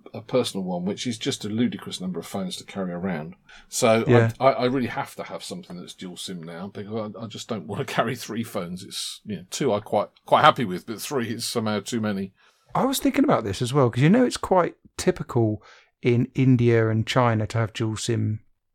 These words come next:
Speaker 2: models.
Speaker 1: Yeah, yeah, yeah.
Speaker 2: And this is an area of interest for Apple. So I don't think it's completely off the table for, uh,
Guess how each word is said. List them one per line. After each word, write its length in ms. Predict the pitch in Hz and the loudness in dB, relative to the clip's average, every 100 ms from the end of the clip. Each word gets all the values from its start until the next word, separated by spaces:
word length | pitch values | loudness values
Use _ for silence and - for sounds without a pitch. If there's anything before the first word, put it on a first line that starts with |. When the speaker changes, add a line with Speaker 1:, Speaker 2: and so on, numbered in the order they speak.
| - | 2
Speaker 2:
models. 540 | 117 110 107 131 - _ - | 4 4 -2 -8 -12 _ 0
Speaker 1:
Yeah, 160 | 113 101 - _ | 2 2 -4 _
yeah, 140 | - 98 | -8 -4
yeah. 160 | 98 - - | -4 -6 4
Speaker 2:
And 220 | 127 139 | 6 8
this 200 | 240 - | 4 4
is 240 | 160 - - | 2 0 -2
an 180 | 139 - - | 0 0 2
area 440 | 147 143 135 123 | 4 6 8 6
of 220 | - 123 | 4 0
interest 580 | - 151 135 101 98 - | 4 4 4 2 -2 -6
for 280 | - 117 - | -2 -2 0
Apple. 380 | 113 - - - - _ _ _ | -2 -2 -10 -12 -18 _ _ _
So 260 | - 143 147 147 | -2 2 4 4
I 80 | |
don't 280 | 160 240 262 | 4 2 0
think 300 | - 220 190 | 0 -2 -2
it's 320 | - - - - _ _ | -6 -6 -8 -8 _ _
completely 1080 | - 156 - 208 233 - 143 123 117 117 123 - - | -2 -2 -2 0 0 -2 -2 0 2 0 -2 -4 2
off 320 | 127 - - _ | 2 0 -18 _
the 160 | - 120 - - | -2 -2 -2 -12
table 640 | - 135 131 113 98 147 - - - | 2 6 6 4 -2 -4 -8 -20 -20
for, 580 | - 147 151 151 151 151 _ _ - | 0 6 8 8 6 4 _ _ 0
uh, 160 | 143 | 0